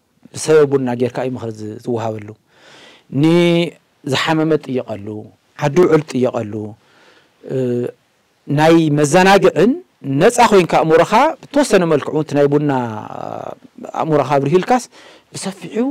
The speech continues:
ዲስከስ ትገብረሉ እዩ። ኣብ ሓደ ገዛ ምኽሪ ወይ ዕርቂ ንክካየድ እንካብ ብጥርሑ ቡና እንትህሉ ዓብዪ ዝኾነ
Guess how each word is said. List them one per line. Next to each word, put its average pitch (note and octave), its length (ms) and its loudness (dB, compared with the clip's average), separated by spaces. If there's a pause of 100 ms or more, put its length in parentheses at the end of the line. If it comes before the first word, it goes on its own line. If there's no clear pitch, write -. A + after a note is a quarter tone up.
ዲስከስ - 340 -10
ትገብረሉ C3 320 -10
እዩ። A#2 160 -16 (120)
ኣብ B2 140 -8
ሓደ G#3 200 2
ገዛ G3 240 4
ምኽሪ D#3 260 -2 (600)
ወይ D3+ 200 6
ዕርቂ E3 300 2
ንክካየድ F#3 500 0 (1400)
እንካብ F#3+ 360 -2
ብጥርሑ G3 340 -2 (100)
ቡና F#3+ 340 2
እንትህሉ G3+ 360 -4 (560)
ዓብዪ A3 360 -2 (460)
ዝኾነ D#3 360 -4